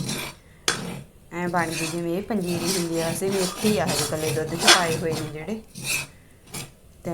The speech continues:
ਵਧੀਆ ਪੰਜੀਰੀ ਦੀ ਤਰ੍ਹਾਂ ਇਹ ਬਣ ਗਏ। ਹੁਣ ਇਹਦੇ ਵਿੱਚ ਨਾਲੇ ਤਾਂ ਆਪਾਂ ਦਵਾਈਆਂ ਮਿਕਸ ਕਰ ਦਿਆਂਗੇ ਜਿੰਨੀਆਂ ਵੀ ਪਾਉਣੀਆਂ ਨੇ,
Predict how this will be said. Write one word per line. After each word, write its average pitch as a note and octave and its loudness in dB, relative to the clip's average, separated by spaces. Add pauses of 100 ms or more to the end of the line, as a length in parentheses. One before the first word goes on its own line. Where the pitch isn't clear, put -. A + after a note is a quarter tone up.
ਵਧੀਆ D#3+ -2
ਪੰਜੀਰੀ F3 -2
ਦੀ E3 -4
ਤਰ੍ਹਾਂ E3+ -2
ਇਹ F3 -2
ਬਣ D3+ -2
ਗਏ। E3+ 0
ਹੁਣ G3 2
ਇਹਦੇ G3 4
ਵਿੱਚ G#3+ 2
ਨਾਲੇ F#3+ 4
ਤਾਂ F#3+ 4
ਆਪਾਂ G3 0
ਦਵਾਈਆਂ D#3+ -2
ਮਿਕਸ F3+ -2
ਕਰ A3 4
ਦਿਆਂਗੇ F#3+ -2
ਜਿੰਨੀਆਂ F3+ -2
ਵੀ G#3 -2
ਪਾਉਣੀਆਂ F3+ 0
ਨੇ, F3+ -4